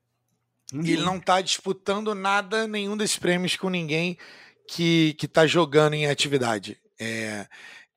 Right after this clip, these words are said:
Speaker 2: ele tá disputando com a história agora pra poder ser, uh, reconhecido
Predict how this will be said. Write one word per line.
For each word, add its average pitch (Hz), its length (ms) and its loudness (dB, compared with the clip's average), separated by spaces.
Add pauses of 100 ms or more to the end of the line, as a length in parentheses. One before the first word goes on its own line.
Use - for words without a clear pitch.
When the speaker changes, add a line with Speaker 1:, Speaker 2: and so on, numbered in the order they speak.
Speaker 2:
ele 143 260 -4
tá 147 180 2
disputando 147 600 -2
com 156 280 -2
a 165 60 0
história 147 480 6
agora 131 380 0
pra 143 160 -2
poder 135 520 -2 (280)
ser, 165 520 4 (240)
uh, 147 240 0
reconhecido 147 880 -4